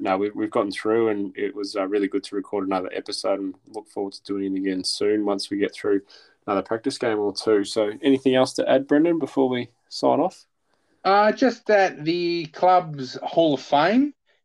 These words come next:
Speaker 2: is on, uh, Thursday, Feb twenty-fourth, which I believe is, uh, is next week. Um, it's, so they're inducting, uh, Doctor Bruce Reid, Dustin Fletcher,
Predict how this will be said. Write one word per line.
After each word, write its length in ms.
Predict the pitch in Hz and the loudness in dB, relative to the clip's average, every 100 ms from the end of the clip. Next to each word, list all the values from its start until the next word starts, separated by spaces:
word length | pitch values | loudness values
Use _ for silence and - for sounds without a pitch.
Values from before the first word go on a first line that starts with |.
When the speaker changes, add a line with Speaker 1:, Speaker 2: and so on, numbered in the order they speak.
| _ | _
Speaker 2:
is 340 | - 127 120 131 - | 0 2 0 -6 2
on, 440 | 143 143 143 135 | 4 4 2 0
uh, 520 | 127 123 - 127 120 - - | 0 0 0 2 2 0 0
Thursday, 960 | 143 147 131 147 135 131 127 127 - - - - | 2 2 2 4 4 6 4 2 0 -10 -20 -6
Feb 560 | - 139 123 123 127 | 0 2 2 -4 -6
twenty-fourth, 600 | - 135 127 151 233 262 | -2 0 2 2 2 2
which 200 | 147 127 | 0 2
I 60 | 135 | 2
believe 400 | 131 127 135 123 | 2 2 2 0
is, 220 | 123 117 | -4 -2
uh, 260 | 127 123 117 _ _ - | 0 2 0 _ _ -6
is 120 | 120 | 0
next 240 | 135 139 | 0 2
week. 400 | 151 202 277 - - _ - - - - | 4 4 2 -4 -20 _ -20 -20 -18 -2
Um, 500 | 120 120 117 117 110 _ _ _ _ - | 4 6 4 0 -8 _ _ _ _ -2
it's, 240 | 143 131 - | 2 2 -2
so 720 | - - - 147 135 131 131 | -14 -6 4 6 8 8 6
they're 260 | 131 135 | 6 6
inducting, 840 | 131 127 151 156 156 139 135 127 123 | 6 6 2 2 2 4 4 2 4
uh, 380 | 117 113 117 117 | 4 6 4 2
Doctor 280 | 139 135 127 | 0 0 -2
Bruce 340 | 147 143 - | 2 2 2
Reid, 460 | 147 156 160 151 - _ _ _ _ 113 | 2 4 2 -2 -10 _ _ _ _ -4
Dustin 380 | 117 143 - 135 | 0 2 2 -4
Fletcher, 680 | 127 139 127 147 131 123 | 0 0 2 2 2 2